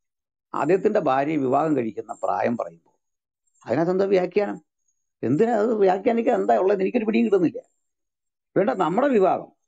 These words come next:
നിങ്ങളിപ്പോ മുപ്പതാം വയസ്സിൽ ഇരുപത്തഞ്ച് വയസ്സുള്ള ഒരു സ് പെൺകുട്ടിയെ അല്ലെങ്കിൽ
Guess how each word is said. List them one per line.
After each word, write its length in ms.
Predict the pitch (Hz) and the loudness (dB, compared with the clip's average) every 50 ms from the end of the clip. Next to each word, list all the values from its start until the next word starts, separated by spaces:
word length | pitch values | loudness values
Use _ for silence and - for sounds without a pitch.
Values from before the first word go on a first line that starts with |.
| _ _ - - - _ _ _ _ _ _ - | _ _ -20 -20 -20 _ _ _ _ _ _ 0
നിങ്ങളിപ്പോ 600 | - 143 151 175 185 - 190 190 180 - - - - | 2 4 4 4 4 4 2 0 0 0 -2 -4 -4
മുപ്പതാം 360 | 160 - 175 160 165 165 156 | -2 0 0 0 0 0 0
വയസ്സിൽ 360 | 147 147 135 - 160 240 - - _ _ _ - | -2 -2 -2 -2 -4 -4 -4 -8 _ _ _ 0
ഇരുപത്തഞ്ച് 400 | 165 175 175 175 175 160 156 151 | 2 2 2 2 0 0 2 2
വയസ്സുള്ള 280 | 147 131 - 143 131 | 2 2 2 2 2
ഒരു 80 | 127 131 | 2 0
സ് 160 | 127 - - _ - | -2 -4 -12 _ -2
പെൺകുട്ടിയെ 500 | - 127 113 113 113 - 107 113 - - - _ _ - | -2 0 0 0 -2 0 0 0 0 -2 -6 _ _ -4
അല്ലെങ്കിൽ 440 | 131 131 131 120 127 123 - - | -2 -2 0 0 -2 -2 -2 -4